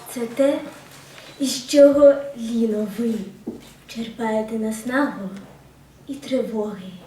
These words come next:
І дівчина сумна в сімнадцять, і річечка без назви, мантія дощу, і перший вірш під вибухи снарядів, прогулянки осіннім лісом досхочу.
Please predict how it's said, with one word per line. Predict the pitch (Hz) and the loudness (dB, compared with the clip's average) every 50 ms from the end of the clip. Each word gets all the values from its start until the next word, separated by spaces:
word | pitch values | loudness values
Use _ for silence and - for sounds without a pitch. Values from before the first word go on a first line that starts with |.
| - - - - - - - - - - - - - - - - - - | -20 -20 -20 -20 -20 -20 -20 -20 -20 -20 -20 -20 -20 -20 -20 -20 -6 2
І | 302 277 | 4 4
дівчина | 233 220 220 262 294 269 - - - 285 277 285 277 | 4 4 6 6 6 6 4 2 4 6 8 8 8
сумна | 277 277 294 294 285 285 277 285 285 269 | 8 6 6 8 10 10 10 10 10 8
в | 254 | 6
сімнадцять, | - - - 277 277 285 285 285 285 269 247 233 220 - - 226 202 - - - - - - - - - - - - - - - - - - - - - - - | 2 0 2 4 6 6 6 8 6 4 4 2 -2 -4 -4 -4 -4 -4 -4 -6 -12 -16 -18 -20 -20 -20 -20 -20 -20 -20 -20 -20 -20 -20 -20 -20 -20 -20 -16 -12
і | 277 247 | -10 -8
річечка | 233 240 220 202 - - - - - - 214 202 190 | -6 -6 -6 -8 -8 -10 -14 -14 -12 -10 -8 -8 -6
без | 214 202 - | -8 -8 -6
назви, | 233 240 254 262 254 - 202 - 208 196 190 190 - - - - - - - - - - - - - - - 262 | -6 -6 -6 -6 -6 -8 -10 -12 -12 -12 -12 -12 -14 -16 -20 -20 -20 -20 -20 -20 -20 -20 -20 -20 -20 -18 -12 -6
мантія | 247 262 269 277 277 269 277 269 269 269 269 262 | -2 0 2 2 2 2 2 2 4 4 4 4
дощу, | - - 269 262 - - - - - - 226 208 185 196 202 - - - - - - - - - - - - - - - - - - - - - - | 2 0 0 -2 -2 -4 -6 -8 -8 -6 -8 -8 -8 -10 -14 -16 -18 -20 -20 -20 -20 -20 -20 -20 -20 -20 -20 -20 -16 -14 -12 -12 -14 -16 -18 -6 0
і | 285 269 262 | 0 2 2
перший | - - - 277 277 285 285 277 277 - - - 311 311 294 254 | 0 2 6 8 10 10 10 8 6 4 -2 0 0 0 2 0
вірш | 233 220 262 247 208 190 190 196 - - - - - - - - - - - - | 0 2 2 4 4 2 0 -2 -4 -10 -12 -14 -16 -20 -20 -20 -20 -20 -16 -10
під | - 254 233 208 | -8 -6 -4 -4
вибухи | 208 196 262 254 233 196 226 226 226 - 247 233 | 0 2 4 4 4 4 2 2 2 0 -4 -6
снарядів, | - - 277 262 269 277 277 247 220 220 214 - 202 190 180 - - - - - - - - - - - - - - - - - - - - 233 | -4 0 2 4 6 6 6 6 4 4 0 -2 -4 -6 -8 -8 -12 -16 -18 -20 -20 -20 -20 -20 -20 -20 -20 -20 -20 -20 -20 -20 -20 -16 -8 -6
прогулянки | 233 226 214 208 226 226 226 226 226 226 220 - - | -4 -4 -2 0 0 0 0 0 0 -2 -2 -4 -4
осіннім | - 240 233 220 - - - 262 262 262 269 269 254 | -4 -4 -8 -8 -8 -6 -4 -2 0 0 2 0 0
лісом | 233 233 208 196 - 220 202 202 | 0 -2 -4 -6 -8 -10 -10 -8
досхочу. | 196 214 208 - - - 254 233 - - - - | -8 -8 -8 -10 -10 -14 -14 -12 -12 -12 -10 -10